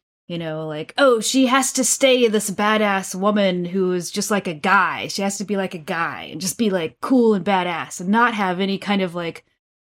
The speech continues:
feminine quali-, qu-, quote unquote feminine qualities, or not have any, like, uh, uh, uh,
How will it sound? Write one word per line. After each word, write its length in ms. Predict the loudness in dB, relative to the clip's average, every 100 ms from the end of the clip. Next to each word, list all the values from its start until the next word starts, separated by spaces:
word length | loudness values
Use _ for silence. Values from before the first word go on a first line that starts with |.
| 0
feminine 440 | 2 4 4 4
quali-, 440 | 4 4 4 2
qu-, 180 | -2 -4
quote 200 | 2 2
unquote 260 | 2 0 0
feminine 260 | -2 -4
qualities, 500 | -4 -4 -4 -6 -10
or 80 | -6
not 160 | -2 0
have 180 | 0 0
any, 260 | 0 0
like, 280 | 0 -2 -2
uh, 380 | -2 -2 -4 -8 -14 _ _ _ _ _ _ -6
uh, 600 | -4 -4 -4 -6 -6 -8 -12
uh, 360 | -8 -6 -6 -10